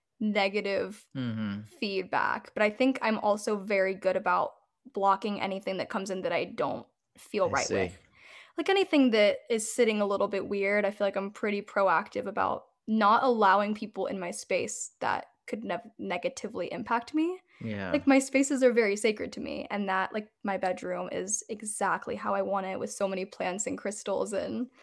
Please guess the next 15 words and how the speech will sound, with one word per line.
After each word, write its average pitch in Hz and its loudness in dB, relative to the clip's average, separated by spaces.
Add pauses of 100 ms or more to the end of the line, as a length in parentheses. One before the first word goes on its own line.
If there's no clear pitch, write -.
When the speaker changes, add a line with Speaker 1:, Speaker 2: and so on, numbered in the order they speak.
(320)
Speaker 1:
all 202 2
of 190 -6
the 202 -4
things. 208 2
And 190 -2
I 196 -2
think 214 0
I 202 4
bring 196 -4
that 185 -2 (640)
same 214 0
mantra 202 2
onto 214 -2
social 247 4
media, 294 4